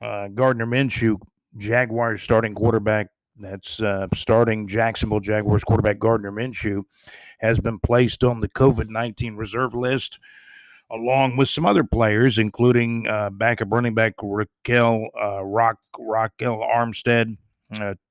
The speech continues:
tight end Charles Jones, and also another player, Michael Walker, a reserve player. And, of course, a few days back, I guess almost a week ago,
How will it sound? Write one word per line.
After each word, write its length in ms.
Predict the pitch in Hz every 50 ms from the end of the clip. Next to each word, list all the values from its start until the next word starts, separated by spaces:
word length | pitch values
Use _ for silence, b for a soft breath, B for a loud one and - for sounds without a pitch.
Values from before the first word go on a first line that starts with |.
| _ - _
tight 220 | - 117 113 113
end 120 | 110 110 98
Charles 300 | 123 120 117 113 107 95
Jones, 340 | 101 117 117 120 120 101
and 80 | 110 107
also 460 | 107 107 113 - - - 117 113 110
another 300 | 107 104 110 113 110 113
player, 260 | 92 - 104 110 107
Michael 320 | 101 104 110 113 - 104 101
Walker, 540 | 101 107 120 131 127 - - 123 117 107 - _ -
a 100 | 104 98
reserve 460 | 98 110 104 95 110 107 110 104 -
player. 400 | 104 107 113 113 113 113 110 107 B B B B B B B B B B B B B B B B
And, 440 | - 113 117 127 127 127 123 123 120
of 160 | 120 113 -
course, 360 | - 156 165 156 - - -
a 120 | - - 127
few 240 | - - 190 220 -
days 260 | - 156 131 - -
back, 540 | - 147 139 - - 139 - - - - - - - - 117
I 20 | 120
guess 240 | - - 131 - -
almost 480 | 131 131 127 127 127 107 - - -
a 60 | 110
week 300 | 101 101 123 151 147 -
ago, 420 | 123 104 107 104 95 92 101 107